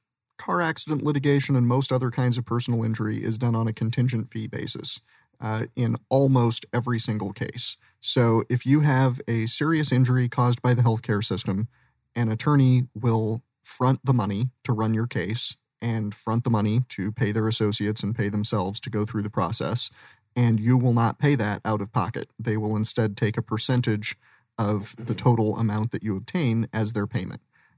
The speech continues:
Uh, and in medical malpractice, in Phoenix, typically that's forty percent. That seems like an awful lot.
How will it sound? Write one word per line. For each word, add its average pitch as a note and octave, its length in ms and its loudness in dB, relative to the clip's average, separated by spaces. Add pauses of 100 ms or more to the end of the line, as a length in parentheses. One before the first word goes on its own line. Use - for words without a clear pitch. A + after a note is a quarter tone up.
Uh, G#2 300 -2
and A#2+ 140 4
in A2 100 4
medical A#2+ 300 0
malpractice, A#2+ 720 0 (100)
in B2 180 4
Phoenix, D#3+ 520 0
typically C3 420 -2
that's G#2 220 -4
forty G#2 300 -4
percent. - 440 -8 (640)
That A#2 160 -2
seems B2 280 0
like A2 180 2
an A2+ 60 2
awful A2 260 0
lot. A2+ 240 -2